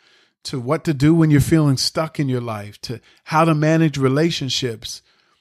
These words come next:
to how to get on tra-, back on track when you've fallen off, to how to start a side hustle so you can eventually turn that into a business and leave your job.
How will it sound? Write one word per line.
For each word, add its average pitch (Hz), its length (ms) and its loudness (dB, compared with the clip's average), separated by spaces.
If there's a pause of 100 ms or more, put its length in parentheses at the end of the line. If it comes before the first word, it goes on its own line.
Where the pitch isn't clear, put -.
(140)
to 127 140 -6
how 156 140 0
to 160 80 -2
get 156 220 -2
on 156 200 0
tra-, - 240 -4
back 147 400 -2
on 156 140 2
track 160 360 -2
when 139 100 -4
you've 127 120 -2
fallen 147 420 2
off, 143 480 -2 (460)
to 120 280 -10 (340)
how 165 300 -2
to 165 160 -6
start 156 300 0
a 139 60 -2
side 165 360 0
hustle 139 300 -2
so 143 120 -4
you 135 120 0
can 139 140 -4
eventually 143 460 -4
turn 147 200 0
that 139 140 2
into 143 240 -2
a 120 60 -2
business 143 460 -2
and 123 120 -4
leave 143 200 0
your 127 120 0
job. 139 500 0